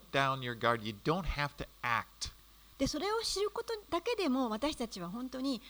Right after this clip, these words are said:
Speaker 2: もう、あの、自分が何かこう演技をする必要がないんだということに、えー、安心すると思います。
Speaker 1: Because for one thing, God knows everything about you.
Speaker 2: 本当に知ってほしいのは、神様はあなたのすべてをご存知だということです。
Speaker 1: He knows every thought.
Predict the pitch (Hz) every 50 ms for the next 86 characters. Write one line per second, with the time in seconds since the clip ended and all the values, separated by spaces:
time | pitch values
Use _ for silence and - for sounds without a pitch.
0 | - - 240 277 262 208 190 208 220 208 190 - - - - - - - - -
1 | - - - - 185 180 180 190 180 202 202 196 196 190 202 214 208 175 - 170
2 | 147 - 156 160 - 214 240 208 185 180 - 196 180 180 - - 190 180 180 185
3 | 214 285 381 392 302 202 160 185 - - 226 214 220 214 208 - 208 - - 208
4 | 208 240 285 294 277 - - - - - - - 156 - 175 214 226 - - 202
5 | 190 - 180 170 - - 170 170 160 165 165 - - 170 151 - - 170 196 262
6 | 311 294 - 196 156 127 147 165 196 196 160 156 156 151 147 127 - - - -
7 | - - 180 240 269 - 208 180 160 - - - 151 135 131 131 131 127 131 -
8 | - - 113 113 117 131 147 160 - - - - - - - - - - - -
9 | 226 233 - 285 277 262 254 254 - - - 269 254 240 - 269 247 214 214 247
10 | 262 254 - - - - - - - - - 349 415 453 - 403 311 277 240 220
11 | - - - 220 247 320 370 - - 262 240 262 254 226 - - - - - -
12 | 466 494 480 453 427 - - 370 370 370 403 392 - 247 220 202 180 240 247 226
13 | 175 165 160 160 - 151 - 180 180 - 165 - - 156 147 156 147 131 131 120
14 | 104 - - 113 104 113 95 - - - 85 69 78 120 - 349 - - -